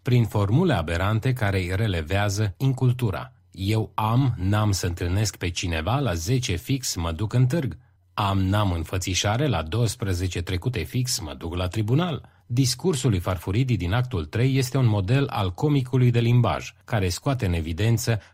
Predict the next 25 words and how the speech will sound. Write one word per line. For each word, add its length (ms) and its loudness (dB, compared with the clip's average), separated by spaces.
platitudinea 760 2
gândirii, 580 0
confuzia 600 0
lingvistică 680 -2
a 40 -4
personajului, 840 0
iar 240 2
stilul 440 2
bombastic 600 -2
și 180 -2
infatuat 720 -2
devine 460 4
caricatural 920 -2
atât 340 -4
prin 260 -2
ticurile 540 -4
verbale, 560 0
cât 200 -2
și 160 -2
prin 260 0
contradicțiile 920 2
în 120 4
termeni. 480 -2
„Dați-mi 520 2
voie, 360 0